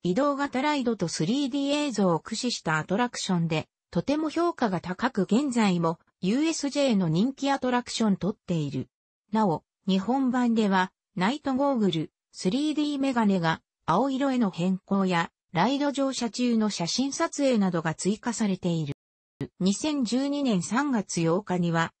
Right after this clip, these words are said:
新たなプロジェクターを採用し、より高解像度の映像に一新された。日本でも四K解像度のプロジェクターに変更され、ニューアメージングアドベンチャーオブスパイダーマンザライド四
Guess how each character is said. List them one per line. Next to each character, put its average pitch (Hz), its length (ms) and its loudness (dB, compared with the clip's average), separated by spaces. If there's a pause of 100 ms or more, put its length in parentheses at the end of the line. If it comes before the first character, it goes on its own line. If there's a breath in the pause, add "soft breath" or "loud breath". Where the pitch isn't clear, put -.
(120)
新 311 240 -2
た 226 160 -2
な 175 120 0
プ - 140 -2
ロ 226 120 2
ジ 277 120 -4
ェ 311 40 -2
ク - 120 -20
タ 202 240 0
ー - 20 0
を 160 100 0
採 185 240 0
用 190 180 2
し、 180 240 -2 (240)
よ 190 120 2
り 320 120 0
高 285 220 2
解 285 260 -2
像 285 260 0
度 202 140 0
の 156 140 -2
映 175 180 0
像 240 260 2
に 208 160 4
一 180 60 2
新 240 260 0
さ 202 160 -4
れ 185 120 0
た。 - 240 -4 (480)
日 180 100 2
本 302 300 -2
で 294 80 0
も 294 120 0
四 240 220 2
K 262 260 -2
解 254 240 0
像 254 220 0
度 214 140 2
の 185 120 2
プ - 140 -2
ロ 214 140 2
ジ 311 120 -4
ェ 311 40 -4
ク - 120 -18
タ 202 180 2
ー 185 60 2
に 160 100 0
変 185 300 -2
更 202 240 -2
さ 185 180 -4
れ、 165 180 0 (240)
ニ 180 120 2
ュ 311 140 2
ー 311 60 2
ア 311 60 0
メ 311 140 0
ー 294 60 -2
ジ 226 160 0
ン 196 80 2
グ 170 160 0
ア 156 80 0
ド 190 100 2
ベ 254 140 0
ン 269 100 -4
チ - 120 -4
ャ 240 120 2
ー - 20 2
オ 226 120 2
ブ 196 100 0
ス - 160 -8
パ 247 140 0
イ 254 80 0
ダ 254 120 0
ー - 20 2
マ 247 180 2
ン 277 80 -4
ザ 247 140 0
ラ 226 100 0
イ 220 80 0
ド 170 120 0
四 156 300 0